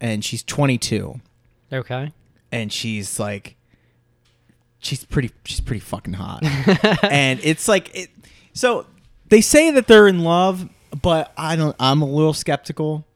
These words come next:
Speaker 1: The guy's super nice. The guy's, like, really awesome.
Speaker 2: Okay.
Speaker 1: Really
Speaker 2: Good.
Speaker 1: generous guy. Like, we were, we were at his place, like, we finished, and he's like, "Just open up, like, two hundred dollar bottles of wine, like, pouring for the crew." And we're like,
Speaker 2: Oh, cool.
Speaker 1: "Okay." But,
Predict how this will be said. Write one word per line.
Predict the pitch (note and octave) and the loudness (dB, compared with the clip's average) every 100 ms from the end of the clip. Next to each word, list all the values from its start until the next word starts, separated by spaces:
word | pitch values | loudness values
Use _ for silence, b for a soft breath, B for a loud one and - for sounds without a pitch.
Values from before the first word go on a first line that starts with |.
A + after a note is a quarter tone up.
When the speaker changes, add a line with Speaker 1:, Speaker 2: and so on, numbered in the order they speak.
| - | -8
Speaker 1:
The | D#3+ | 0
guy's | A3+ C4 A3 | 4 6 4
super | - - F3+ - B2+ | 2 2 2 2 0
nice. | G#2+ - - - | -2 -8 -18 -14
The | - | -4
guy's, | C#3 E3+ E3 C#3 | 4 6 6 4
like, | B2+ G#2 | 0 -4
really | D3+ C#3+ C#3+ A#2+ G#2+ - | -2 2 4 4 0 -4
awesome. | - G#2 F2+ - - B2 - | -2 -2 -4 -10 -12 -16 -8
Speaker 2:
Okay. | D#3+ F3+ G3 A3 - - | -6 -4 -6 -8 -16 -8
Speaker 1:
Really | C#3 E3+ F3 | 2 6 6
Speaker 2:
Good. | D#3+ | 6
Speaker 1:
generous | D3 C3+ C3+ B2 | 4 6 2 2
guy. | B2 A2 A2 | 2 2 2
Like, | G#2 G#2 - | 0 -2 0
we | D3+ | 2
were, | D#3 D3+ C3 - C#3+ C3+ | 2 2 -2 -10 -18 -16
we | C#3+ D3 D3 | -6 0 2
were | D3 C#3 | 2 2
at | B2+ | 2
his | B2+ | 0
place, | - - B2 A#2+ - | -4 -2 0 0 -2
like, | A2 | -4
we | A2 A#2 | -4 -4
finished, | A2 - A#2+ A#2+ - | -4 -2 0 -2 -4
and | A#2 | -4
he's | A2 | -4
like, | A2 G#2 B B B - | -4 -6 B B B -12
"Just | - | -2
open | F3 F3 F3 | 0 2 0
up, | D#3 | -2
like, | D3+ C#3+ | -4 -6
two | - F3 | -2 0
hundred | D#3+ C#3+ | 0 0
dollar | C3+ C3 | 0 0
bottles | B2 A2+ A2 | 0 0 -2
of | G#2+ | -6
wine, | F#2 F#2+ F#2+ | -8 -8 -8
like, | G2 - | -10 -10
pouring | C3+ A#2+ | -8 -10
for | A2 | -12
the | G#2+ | -14
crew." | G2+ - G#2 G2+ | -12 -8 -6 -6
And | G2 | -8
we're | A2 | -12
like, | G2+ G2 - - | -12 -14 -16 -12
Speaker 2:
Oh, | F#3+ | -10
cool. | - A3+ G3 A#2+ | -6 -4 -4 -8
Speaker 1:
"Okay." | E3 A#2+ G#2 A2+ - b b b b - | -12 -10 -10 -12 -18 b b b b -4
But, | B2+ A#2 | -2 -2